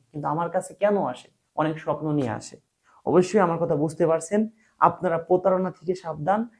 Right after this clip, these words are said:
ভিডিওটা সর্বোচ্চ শেয়ার দিবেন, সর্বোচ্চ, আর চ্যানেলগুলো সাবস্ক্রাইবার করে পাশে থাকবেন।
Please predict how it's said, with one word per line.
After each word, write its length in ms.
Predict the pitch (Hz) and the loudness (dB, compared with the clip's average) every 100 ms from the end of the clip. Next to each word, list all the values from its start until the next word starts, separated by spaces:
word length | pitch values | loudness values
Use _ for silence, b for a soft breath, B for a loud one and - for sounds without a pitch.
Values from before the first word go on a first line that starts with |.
| b 120 | b -2
ভিডিওটা 400 | 160 202 202 185 | 4 4 4 -2
সর্বোচ্চ 580 | - 180 196 254 262 | 0 4 6 4 4
শেয়ার 360 | 247 - 160 127 | 0 4 2 2
দিবেন, 300 | 120 110 - _ _ _ | -4 -6 -10 _ _ _
সর্বোচ্চ, 640 | - - 208 214 220 220 185 | -10 6 8 10 8 6 4
আর 160 | 160 | 2
চ্যানেলগুলো 800 | 160 - _ - 208 226 196 220 | 2 -10 _ 0 4 4 4 2
সাবস্ক্রাইবার 560 | 220 190 175 190 170 170 | 2 -4 -4 0 2 2
করে 160 | 170 160 | 0 -2
পাশে 260 | 127 - | -6 -10
থাকবেন। 320 | 120 95 - | -8 -8 -10